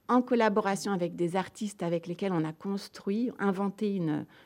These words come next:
une méthodologie de, de recherche. Je vous expliquerai un petit peu, euh, comment et pourquoi.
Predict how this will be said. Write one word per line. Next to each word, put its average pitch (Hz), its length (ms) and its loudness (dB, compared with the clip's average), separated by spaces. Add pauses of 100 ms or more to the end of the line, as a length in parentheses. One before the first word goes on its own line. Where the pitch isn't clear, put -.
une 175 160 -2
méthodologie 180 720 0
de, 160 240 -2
de 175 140 0
recherche. 170 640 -4
Je 165 80 -12
vous 160 180 -8
expliquerai 165 400 -10
un 170 60 -2
petit 165 220 -8
peu, 190 100 -2
euh, 160 360 0
comment 175 280 0
et 170 100 0
pourquoi. 240 440 -8